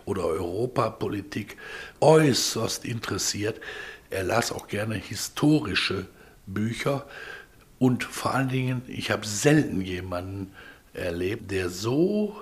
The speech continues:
zurückhaltend und bescheiden war wie Stanislav Petrov. Und das Wichtigste, würde ich sagen, er war den Menschen zugetan. Insbesondere auch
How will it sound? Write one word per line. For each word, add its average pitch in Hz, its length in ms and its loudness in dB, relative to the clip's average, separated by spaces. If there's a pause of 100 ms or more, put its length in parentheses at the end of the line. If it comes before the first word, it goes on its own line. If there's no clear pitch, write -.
(320)
zurückhaltend 120 1160 0 (320)
und 120 300 0 (200)
bescheiden 143 800 2
war 123 320 4 (520)
wie 110 140 -2
Stanislav 135 960 0 (200)
Petrov. - 580 -2 (100)
Und 175 340 4 (140)
das 104 300 -2
Wichtigste, 131 720 -4
würde 113 180 -4
ich 95 160 -6
sagen, 104 400 -6 (640)
er 92 200 -2
war 120 200 0
den 104 280 -4
Menschen 139 500 0
zugetan. - 880 -2 (920)
Insbesondere 123 920 0
auch 117 300 -4